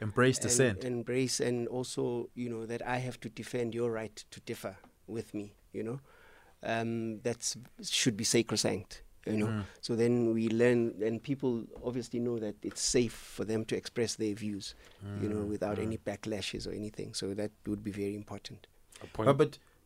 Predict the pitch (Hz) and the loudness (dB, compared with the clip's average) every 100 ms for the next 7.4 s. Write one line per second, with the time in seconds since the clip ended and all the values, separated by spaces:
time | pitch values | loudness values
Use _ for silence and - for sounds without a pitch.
0 | - - 123 117 110 - 110 135 143 117 | -20 0 4 6 4 0 -2 -2 -2 0
1 | 107 104 - - 90 92 92 90 80 80 | 2 0 0 0 2 0 -2 -8 -8 -10
2 | 78 87 107 117 139 110 110 - 98 90 | -14 -10 -6 -4 -2 0 0 2 2 2
3 | 73 87 87 78 76 85 _ - - _ | 0 -2 0 -2 -6 -12 _ -20 -20 _
4 | _ - 127 - 139 143 113 101 92 101 | _ -4 2 4 4 4 6 4 6 2
5 | - 87 - - 82 87 78 73 78 - | 0 -6 -8 -6 -2 -2 -4 -8 -14 -18
6 | - - 76 69 78 73 - - 78 - | -18 -10 -8 -6 -6 -8 -10 -10 -10 -12
7 | - 73 - | -8 -10 -10